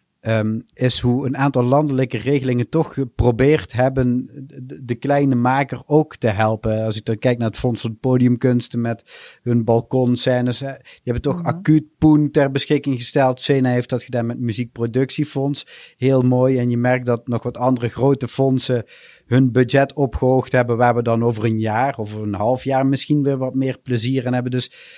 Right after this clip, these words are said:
Speaker 1: de sector probeert heel creatief te helpen. Maar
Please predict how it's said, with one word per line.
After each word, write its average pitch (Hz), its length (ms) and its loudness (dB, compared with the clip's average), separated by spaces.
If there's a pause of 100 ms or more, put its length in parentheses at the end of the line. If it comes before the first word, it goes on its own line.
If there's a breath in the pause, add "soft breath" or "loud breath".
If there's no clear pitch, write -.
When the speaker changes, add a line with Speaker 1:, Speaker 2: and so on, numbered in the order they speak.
(760 loud breath)
Speaker 1:
de 120 160 -2
sector 151 640 0
probeert 135 380 2
heel 131 220 2
creatief 131 640 0
te 123 120 -6
helpen. 160 640 -4 (580)
Maar 113 280 -8